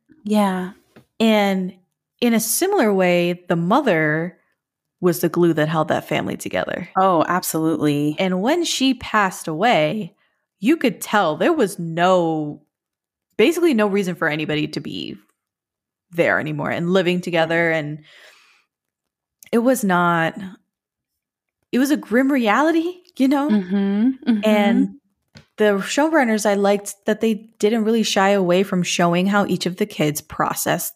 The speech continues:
Speaker 2: the death.
Speaker 1: Absolutely.
Speaker 2: And how the, the house was, like, lifeless without her. There's a
Speaker 1: Mm-hmm.
Speaker 2: huge hole in their lives now.
Speaker 1: Yeah.
Speaker 2: And everyone's kinda shocked at how
Speaker 1: Yes.
Speaker 2: essential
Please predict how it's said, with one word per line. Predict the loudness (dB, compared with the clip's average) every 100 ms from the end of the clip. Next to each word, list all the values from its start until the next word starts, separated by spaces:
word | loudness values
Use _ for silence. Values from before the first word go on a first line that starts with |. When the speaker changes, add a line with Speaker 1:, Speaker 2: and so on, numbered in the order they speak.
| -4
Speaker 2:
the | -2
death. | 0 0 0 -6 -18 -20 _ _ _ -8
Speaker 1:
Absolutely. | -8 -6 -8 -8 -6 -6 -2
Speaker 2:
And | 0 2 2 -2 -4 -8 _ _ _ _ _ _ _ _ _ _
how | -12 0 0 2
the, | 0 0 -4
the | -4
house | -4 -2 -2
was, | -4 -6
like, | -6
lifeless | 0 0 0 0 -2 -2 -10 -12 -16 _ _ _ _ -6
without | -2 0 2 2 0
her. | 0 0
There's | 0 0
a |
Speaker 1:
Mm-hmm. | 2
Speaker 2:
huge | 2 0
hole | 2 2 2
in | -2
their | -2
lives | 0 0 0 -4
now. | -4 -4 -4 -6 -12 _ _ -20 -10
Speaker 1:
Yeah. | -6 -2 2
Speaker 2:
And | 2
everyone's | 2 2 0 -2
kinda | -2 0 -2
shocked | -4 0 0 0 -4 -12 -8
at | -6 -4
how | 0 0 0 -2
Speaker 1:
Yes. | 0
Speaker 2:
essential | 0 0 0 -4 -6 -10